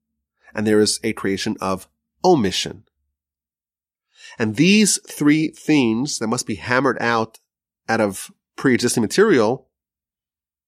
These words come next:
the speculation is that they symbolize three things that we already have within us.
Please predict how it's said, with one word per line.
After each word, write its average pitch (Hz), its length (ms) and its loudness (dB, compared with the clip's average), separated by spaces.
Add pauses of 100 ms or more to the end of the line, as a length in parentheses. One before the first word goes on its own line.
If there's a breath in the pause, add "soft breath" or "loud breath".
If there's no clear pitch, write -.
(680)
the - 60 -14
speculation 92 580 2
is - 320 -6 (420 loud breath)
that 117 220 -4
they 160 220 2
symbolize 123 920 0 (180)
three 208 420 0
things 156 680 -2 (220)
that 95 180 -10
we 117 520 -4
already 101 600 -6
have 101 480 -4
within 95 240 -8
us. - 340 -6